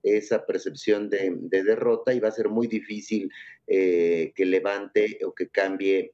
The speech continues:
ese ánimo. Al contrario, me parece que, eh, eso le abre una oportunidad a Jorge Álvarez Maínez de M C a que se meta de alguna manera a subir sus números en la contienda.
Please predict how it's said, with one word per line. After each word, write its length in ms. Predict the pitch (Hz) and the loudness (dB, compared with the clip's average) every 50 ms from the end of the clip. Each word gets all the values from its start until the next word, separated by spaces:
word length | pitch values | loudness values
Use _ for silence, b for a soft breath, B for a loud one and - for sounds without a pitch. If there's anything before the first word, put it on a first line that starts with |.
| - | -4
ese 320 | 98 98 92 - - 101 98 | -2 -2 -2 0 0 -2 0
ánimo. 440 | 98 98 98 98 101 104 113 135 | 0 -2 -2 -2 -2 0 0 0
Al 120 | 123 98 - | 0 -2 -2
contrario, 680 | - 92 85 - - 95 98 98 101 113 120 120 117 - _ B B B B B _ | -2 -2 -2 -2 -2 0 0 0 0 0 0 -2 -2 -4 _ B B B B B _
me 120 | - 92 | -4 -4
parece 500 | 92 - 95 92 98 98 95 107 104 - | -2 0 0 0 0 0 0 0 -2 0
que, 400 | - - 98 95 98 104 110 - _ - | 0 0 2 2 2 0 -2 -6 _ -2
eh, 460 | 95 90 87 87 87 85 82 95 101 | 0 2 2 4 2 2 2 0 0
eso 180 | 95 - 104 98 | -2 -2 -2 0
le 100 | 98 95 | 0 0
abre 240 | 95 95 95 98 98 | 0 0 0 0 0
una 160 | 95 95 95 | 0 0 0
oportunidad 760 | - - 90 90 90 - 87 87 87 90 90 92 95 95 92 - _ _ b b b _ | -2 -2 -2 -4 -4 -4 -4 -2 0 0 2 2 0 -2 -4 -8 _ _ b b b _
a 80 | - 90 | -8 -4
Jorge 340 | - 107 104 101 - 110 104 | -2 -2 -2 -2 0 -2 -2
Álvarez 500 | 98 98 98 101 95 92 - - - _ _ | 0 0 0 0 0 0 -2 -6 -10 _ _
Maínez 580 | - 101 107 107 110 120 120 120 113 95 90 - | -6 -4 -2 0 0 2 2 2 0 0 0 2
de 220 | 92 87 87 92 | 4 4 4 4
M 200 | 98 98 104 101 | 2 0 -2 -2
C 360 | 98 - - 107 110 127 - - b b b b _ - | 0 2 4 4 4 2 0 -6 b b b b _ -6
a 140 | 95 92 - | -6 -4 -2
que 120 | - 101 | -4 -4
se 180 | - - 101 101 | -2 -2 -2 0
meta 460 | 110 120 123 123 - - 123 120 113 | 2 0 0 0 0 0 0 0 2
de 100 | 113 101 | 0 0
alguna 300 | 92 92 104 113 113 110 | 0 -2 -2 -2 -2 0
manera 480 | 110 104 101 101 104 104 101 110 110 107 - - | 0 -2 -2 0 0 0 0 0 -2 -4 -6 -8
a 120 | 101 98 | -8 -8
subir 360 | - - 110 95 107 120 120 | -6 -6 -4 -2 0 0 -2
sus 240 | 117 - 127 110 - | -2 -2 -4 -2 0
números 500 | 113 120 135 139 135 113 104 98 - - | 2 2 2 2 2 0 0 -2 -4 -4
en 140 | 95 90 90 | -4 -2 0
la 120 | 87 85 | 0 -2
contienda. 680 | - - 87 85 - - 92 87 85 82 80 76 76 - | -2 -2 -2 -2 -2 0 0 0 0 0 -2 -8 -8 -10